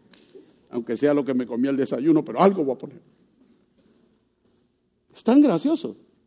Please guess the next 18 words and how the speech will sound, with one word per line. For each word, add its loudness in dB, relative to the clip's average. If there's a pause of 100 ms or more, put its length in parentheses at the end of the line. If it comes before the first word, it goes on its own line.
(420)
No 6
nos 8
damos 2
cuenta 2
que -4
estamos 0
añorando 2
tal -2
vez 0
popularidad, 2 (680)
atención, 2 (2000)
aplausos, 0
aclamación, 2 (460)
aprobación, 0 (220)
el 6
favor, 2 (180)
la 8
admiración. 4